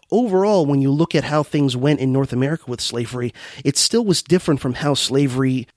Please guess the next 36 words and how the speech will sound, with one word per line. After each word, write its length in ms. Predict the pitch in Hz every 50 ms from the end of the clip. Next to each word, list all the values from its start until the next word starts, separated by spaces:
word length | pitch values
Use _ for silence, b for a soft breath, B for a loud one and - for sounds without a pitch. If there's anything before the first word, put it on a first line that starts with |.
| _ _
developed 520 | - 151 131 120 143 139 135 131 127 - 131
in 100 | 123 120
places 420 | - 127 131 123 - 135 123 104
like 200 | 127 127 120 _
Brazil 560 | - 127 117 107 - 127 127 127 123 120 117
or 40 | 117
the 120 | 104 113
Caribbean 480 | 113 - - 127 131 131 120 120 123 117
or 100 | 113 113
other 180 | 110 123 117 120
parts 300 | - - 135 123 - -
of 100 | 107 104
Latin 280 | 120 120 117 - 120
America. 580 | 120 120 127 131 127 117 - - 113 - - - _ _ _ _ _ _ _ _ _ _ _ -
So, 340 | - - 185 175 170 160 - -
looking 340 | 151 - 320 - 359 330 262
at 80 | 208 -
North 260 | 160 156 165 156 -
American 440 | 139 139 139 139 135 127 - 117 113
slavery, 640 | - - 110 104 - - 98 - - - 151 143 - _ -
meaning 380 | 131 143 160 160 151 139 135
slavery 640 | 123 - - 135 160 160 170 151 151 147 139 139 135
in 580 | 135 - 151 151 143 139 139 139 135 135 127 123 _ _ _ -
the 60 | 151
United 300 | 147 135 139 143 135 127
States 540 | - - - 180 170 165 156 147 - - -
and, 340 | 143 131 127 123 127 123 127
in 160 | 127 - 131
the 80 | 127
case 300 | 123 - 139 131 120 -
of 180 | 131 120 117 110
years 280 | 131 131 131 127 - -
prior 260 | - 143 135 127 123
to 80 | 120
seventeen 380 | 117 - 135 117 113 110 123 120
seventy-six, 680 | - - 113 - - - - - 196 180 160 - -